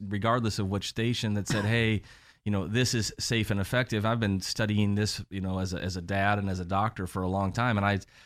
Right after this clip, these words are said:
Speaker 1: if that's the case, I was, I was really confused how they were able to come to that conclusion when I had read their materials. They hadn't tested it against transmission. They hadn't tested it against infection. They hadn't tested it against any of the things they were telling us. We didn't have enough time to do that.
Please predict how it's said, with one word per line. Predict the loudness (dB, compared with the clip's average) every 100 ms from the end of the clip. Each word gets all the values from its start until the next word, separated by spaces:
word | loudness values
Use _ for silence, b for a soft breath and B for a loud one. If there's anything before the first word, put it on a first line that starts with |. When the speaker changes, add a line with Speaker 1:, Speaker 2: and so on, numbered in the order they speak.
| b b
Speaker 1:
if | -4 2
that's | 2 2 0
the | -4
case, | 0 0 0 0
I | 0 2
was, | 2 -2 0
I | 2
was | 2 -2 -4
really | -4 0 4 4 4 2
confused | 2 0 2 2 4 4 2
how | 2
they | 2
were | 2
able | 2 2
to | 0
come | 0 2
to | 0
that | 0
conclusion | -4 -2 0 2 2 2
when | 2
I | 4
had | 2 2
read | 0 2
their | 2 2
materials. | 0 0 2 2 2 0 -6 B B
They | 0
hadn't | 2 2 2
tested | 0 -2 -2 -4
it | -4 b b
against | -2 0 0 -4 -10
transmission. | -2 0 2 0 0 0
They | 2
hadn't | 2 0
tested | 0 -2 -2 -4
it | -4
against | -2 0 -2 -4 -6
infection. | -4 -2 -2 0 -2
They | 0
hadn't | 2 0
tested | 0 -2 -2 -2
it | -2 -4 B B -4
against | 0 0 0
any | 2 2
of |
the | 2
things | 2
they | 0
were | 0
telling | 0 0 2 2
us. | 0
We | 0
didn't | 0
have | 2 2
enough | 0 -2
time | -2 2 2 2
to | 0
do | 0
that. | 0